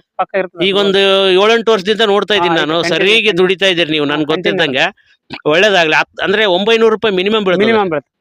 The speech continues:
Speaker 2: ಊಟ ತಿಂಡಿ
Speaker 1: ಊಟ
Speaker 2: ಖರ್ಚು?
Speaker 1: ಅವ್ರದ್ದೇ.
Speaker 2: ಊಟ ಎಲ್ಲ ಅವ್ರದ್ದೇ?
Speaker 1: ಮಧ್ಯಾಹ್ನ ಊಟ ಅವ್ರದ್ದೇ.
Speaker 2: ಹಾ.
Speaker 1: ಬೆಳಗ್ಗೆ ನಾಷ್ಟ ಅಷ್ಟೇ ನಮ್ ಕಡೆ.
Speaker 2: ಹಾ, ಹಾ. ಎಷ್ಟ್ ಗಂಟೆ ತನಕ ಮಾಡ್ತೀರಿ?
Speaker 1: ಅದು ಅವ್ರ ಕಡೆ ಡಿಪೆಂಡ್ ಇರ್ತಪ್ಪ. ಹೊಡೆದ್ರಿಗಿನ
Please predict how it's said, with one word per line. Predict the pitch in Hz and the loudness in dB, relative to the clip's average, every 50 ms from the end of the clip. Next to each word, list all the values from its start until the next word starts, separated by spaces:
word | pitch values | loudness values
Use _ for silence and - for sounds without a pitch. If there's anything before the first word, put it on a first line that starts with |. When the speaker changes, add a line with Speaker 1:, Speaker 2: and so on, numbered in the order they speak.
| _ _ _ _ _ - | _ _ _ _ _ -4
Speaker 2:
ಊಟ | 202 233 202 - 233 226 - | -4 -2 0 0 0 0 0
ತಿಂಡಿ | 220 214 220 220 220 | -2 -2 -2 -2 -2
Speaker 1:
ಊಟ | 190 196 | 0 0
Speaker 2:
ಖರ್ಚು? | 226 214 233 | 0 2 2
Speaker 1:
ಅವ್ರದ್ದೇ. | 208 214 214 214 196 160 - _ - _ _ _ | 2 2 2 0 -2 -2 -4 _ -20 _ _ _
Speaker 2:
ಊಟ | 147 180 208 208 | -4 -4 0 2
ಎಲ್ಲ | 214 208 214 214 | 2 2 4 4
ಅವ್ರದ್ದೇ? | 214 208 190 143 139 | 2 2 2 0 -2
Speaker 1:
ಮಧ್ಯಾಹ್ನ | 170 165 185 190 190 | -2 -2 -2 -2 -2
ಊಟ | 196 180 | 0 0
ಅವ್ರದ್ದೇ. | 185 190 190 165 175 | 0 0 0 0 -2
Speaker 2:
ಹಾ. | 214 269 247 190 170 160 156 | -2 -4 -6 -6 -8 -8 -6
Speaker 1:
ಬೆಳಗ್ಗೆ | 151 170 175 202 185 202 | -4 -2 -4 -2 -2 -2
ನಾಷ್ಟ | 196 185 190 190 - 190 | -2 -2 -2 -4 -4 -10
ಅಷ್ಟೇ | - - 214 | -10 -6 -6
ನಮ್ | 190 180 165 | -6 -6 -6
ಕಡೆ. | - 156 135 | -8 -12 -12
Speaker 2:
ಹಾ, | - _ _ 147 147 143 | -14 _ _ -6 -6 -4
ಹಾ. | 131 143 139 139 | -4 -4 -2 0
ಎಷ್ಟ್ | 165 208 202 233 | 0 0 0 0
ಗಂಟೆ | 233 220 196 202 | 0 0 0 -2
ತನಕ | - 185 165 156 | -2 -2 -2 -2
ಮಾಡ್ತೀರಿ? | 147 139 135 135 123 - - 123 131 - - | -2 -2 -2 -4 -4 -6 -6 -8 -8 -6 -4
Speaker 1:
ಅದು | 175 196 226 254 | -2 0 2 2
ಅವ್ರ | 269 277 269 226 208 226 247 | 2 4 4 4 4 2 2
ಕಡೆ | 226 285 254 | 0 -2 -2
ಡಿಪೆಂಡ್ | 233 233 - 254 233 226 | -2 -2 -2 -4 -4 -4
ಇರ್ತಪ್ಪ. | 196 - 180 160 | -6 -6 -4 -2
ಹೊಡೆದ್ರಿಗಿನ | 165 175 202 220 240 254 247 269 | -2 0 0 0 0 0 0 0